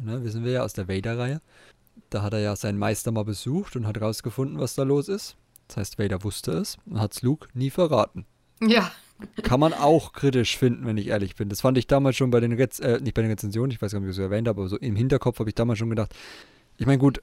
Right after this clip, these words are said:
Speaker 1: auf dem Todesstern verstehe ich's ja noch, dass er da nicht gerade das Thema anschneidet. "Übrigens, Luke, es gibt Exegol." Und dann stirbt er.
Speaker 2: <laughs>
Speaker 1: Sondern, ähm, aber jetzt so, wenn er nochmal als Machtgeist wiederkommt, dann hätte er da schon mal ein bisschen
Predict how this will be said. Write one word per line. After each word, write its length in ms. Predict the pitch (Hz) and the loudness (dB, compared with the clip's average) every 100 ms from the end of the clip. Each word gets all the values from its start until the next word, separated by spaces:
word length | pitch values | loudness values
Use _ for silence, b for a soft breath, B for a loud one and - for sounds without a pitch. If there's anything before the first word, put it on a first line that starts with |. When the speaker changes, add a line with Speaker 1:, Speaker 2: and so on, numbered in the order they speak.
| - | -2
Speaker 1:
auf 120 | 135 135 | 0 2
dem 80 | 113 | 4
Todesstern 420 | 175 208 196 160 | 4 4 0 0
verstehe 280 | 135 - 147 | 0 4 4
ich's 120 | - | 4
ja 80 | 120 | 4
noch, 120 | 101 | 4
dass 140 | 107 104 | 2 4
er 40 | |
da 140 | 107 | 4
nicht 200 | 110 113 - | 4 2 2
gerade 220 | 107 107 | 2 4
das 200 | 120 - | 2 2
Thema 300 | 120 117 107 | 2 4 4
anschneidet. 440 | 110 98 117 131 240 | 2 2 2 2 2
"Übrigens, 540 | 196 214 196 180 - | 6 6 4 0 0
Luke, 280 | 240 233 - - - | 2 2 -2 -10 -4
es 200 | 233 - | 0 0
gibt 280 | 262 - | 0 -2
Exegol." 880 | 294 - - 262 - 277 285 269 240 - - | -4 -2 -2 -4 -6 0 2 2 -2 -4 2
Und 100 | 131 | 4
dann 220 | 123 117 | 4 2
stirbt 280 | - 127 123 | 0 0 2
er. 60 | 117 247 - | 2 2 4
Speaker 2:
<laughs> 200 | 269 - | 2 0
Speaker 1:
Sondern, 460 | - 127 123 120 - B B - | 2 4 6 2 -2 B B -2
ähm, 400 | 117 113 113 - _ b b b b b - - | 2 2 2 -2 _ b b b b b -10 0
aber 160 | 113 | 4
jetzt 160 | 120 - | 4 6
so, 100 | 127 | 4
wenn 100 | 123 | 4
er 180 | 120 - | 2 2
nochmal 240 | 113 131 | 2 2
als 160 | 101 - | 2 0
Machtgeist 500 | 110 - 190 190 - | -2 -2 -4 -4 -2
wiederkommt, 400 | 175 170 - 147 | -2 -2 -2 -2
dann 80 | 113 | 0
hätte 200 | 117 131 | 2 4
er 40 | |
da 60 | 123 | 2
schon 180 | - 143 | 2 0
mal 60 | |
ein 60 | 123 | 0
bisschen 460 | 101 - 101 98 | 0 -2 -2 -4